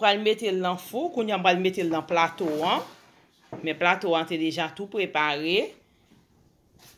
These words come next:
M pral leve li, me, pou m ka mete l nan plato, an. Avan m pral mete l an ba fou, an, kòm dabitid, mwen kon abitye di nou sa deja.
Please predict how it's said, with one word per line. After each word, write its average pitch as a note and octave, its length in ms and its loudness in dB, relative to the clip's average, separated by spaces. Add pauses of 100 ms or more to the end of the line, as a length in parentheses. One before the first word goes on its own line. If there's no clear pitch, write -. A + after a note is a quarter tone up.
(320)
M D#3+ 160 -10
pral E3+ 240 2
leve D#3 480 0
li, G3+ 180 -4 (640)
me, E3 320 0
pou F#3+ 160 -6
m F#3 140 0
ka F3+ 180 6
mete E3+ 400 -2
l F3+ 160 -2
nan D#3 160 -2
plato, E3 540 -2 (100)
an. - 200 -10 (340)
Avan F#3+ 640 4
m C4+ 100 4
pral A#3+ 240 10
mete A#3 240 4
l G3+ 80 2
an F#3+ 160 2
ba F#3+ 320 2
fou, G#3 400 -4
an, C3+ 220 -2 (100)
kòm F3+ 220 -2 (100)
dabitid, G3+ 800 -2 (500)
mwen F#3+ 160 -2
kon G3 160 0
abitye G3 540 2 (100)
di E3+ 240 -2
nou G#3 160 0
sa F#3+ 220 4 (100)
deja. E3 540 0